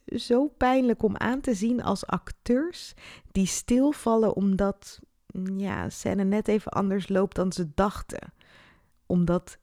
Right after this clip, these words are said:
iemand een zinnetje vergeet of zo. Dat is niet om aan te zien, echt niet. Dus ik leerde ze dat je altijd kunt bewegen. Als je een, eh, startpunt hebt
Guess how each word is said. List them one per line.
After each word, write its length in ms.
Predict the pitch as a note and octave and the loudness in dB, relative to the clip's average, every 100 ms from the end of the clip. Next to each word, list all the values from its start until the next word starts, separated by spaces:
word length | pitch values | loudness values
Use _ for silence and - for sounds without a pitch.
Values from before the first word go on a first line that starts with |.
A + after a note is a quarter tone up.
| _ - | _ -4
iemand 280 | F#3 F3+ | 0 2
een 100 | F3 | 0
zinnetje 380 | D3+ F3 F#3+ - | 0 0 -2 -6
vergeet 440 | - - - - - | -10 -12 -12 -12 -12
of 80 | |
zo. 380 | - - G#1 - - _ _ _ _ - - | -10 -10 -10 -12 -16 _ _ _ _ -16 -8
Dat 280 | - - | -8 -8
is 260 | - F#3+ - | -12 -12 -8
niet 340 | F#3+ F#3+ G3+ - | -6 -4 -4 -6
om 180 | F3+ - | -8 -6
aan 260 | F#3+ G#3+ G#3+ | -4 -4 -6
te 160 | D3+ | -8
zien, 280 | C#3 C#3+ - - | -8 -8 -8 -8
echt 240 | G3 - | -8 -6
niet. 500 | - D3 - - - - - - - - _ _ _ _ - - - | -8 -8 -8 -10 -18 -20 -20 -20 -20 -20 _ _ _ _ -20 -20 -12
Dus 220 | F#3+ A3 | -2 0
ik 140 | - - | 0 2
leerde 400 | F#3+ C4+ E4 A3 | 2 2 2 0
ze 200 | - E3+ | 0 0
dat 220 | F#3+ - | 0 0
je 200 | G#3+ G3+ - - - _ - | -2 -2 -8 -20 -20 _ 6
altijd 800 | C4 C4+ C#4+ - B3 B3 A#3+ | 6 6 -2 4 6 6 2
kunt 320 | - A3+ G#3 E3+ | 2 2 2 4
bewegen. 720 | F3+ G#3 A3 F#3+ - - - _ _ _ _ - - - _ _ | 4 6 4 4 0 -6 -8 _ _ _ _ -20 -20 -20 _ _
Als 240 | - G#3+ - | -2 0 0
je 80 | |
een, 200 | F#3+ F3+ | 0 0
eh, 120 | E3 D#3+ | 0 -4
startpunt 680 | - - E3+ - A#3 A#3 - | -8 -4 -4 0 0 0 -2
hebt 380 | B3+ - - | -6 -6 -14